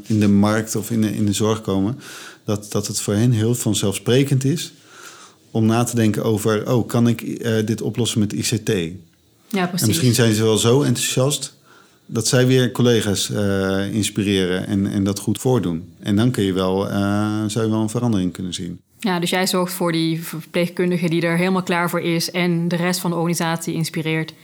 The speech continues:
Speaker 1: Ja.
Speaker 2: En die I C T-ontwikkelaars.
Speaker 1: En die I C T-ontwikkelaars, wat dus ook s-, steeds vaker, eh, verpleegkundigen kunnen worden eigenlijk. Of dat die daarmee, eh, gaan samenwerken. Dus, ehm, ja, dan zouden we echt een, eh, een ander soort verpleegkundige afleveren.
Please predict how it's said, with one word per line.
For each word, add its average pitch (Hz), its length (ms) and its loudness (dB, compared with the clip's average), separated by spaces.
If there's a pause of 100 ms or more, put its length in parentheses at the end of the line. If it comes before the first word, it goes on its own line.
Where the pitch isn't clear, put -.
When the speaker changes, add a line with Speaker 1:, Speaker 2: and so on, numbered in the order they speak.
Speaker 1:
Ja. 131 140 4
Speaker 2:
En 220 100 6
die 214 140 4
I 202 160 0
C - 40 -4
T-ontwikkelaars. 147 920 -4 (760)
Speaker 1:
En 135 140 6
die 135 80 6
I 131 60 4 (100)
C - 20 -10
T-ontwikkelaars, 131 800 4
wat 131 140 2
dus 120 160 0
ook 120 200 2 (100)
s-, - 160 -6 (100)
steeds 113 380 0
vaker, 110 460 -2
eh, 104 140 -2
verpleegkundigen 107 640 -2 (140)
kunnen 113 280 4
worden 101 320 2
eigenlijk. - 460 -8
Of 98 120 -20
dat 98 160 -4
die 107 140 0
daarmee, 95 520 0
eh, 92 260 -2
gaan 98 200 -6
samenwerken. 87 720 -4 (840)
Dus, - 240 -4
ehm, 101 440 2 (220)
ja, 127 180 2
dan 110 120 4
zouden 110 260 2
we 110 60 2
echt 113 240 -4
een, 110 120 2
eh, 110 160 0 (100)
een 104 140 2
ander 117 260 2
soort 104 300 0
verpleegkundige 127 640 -2
afleveren. 98 680 -6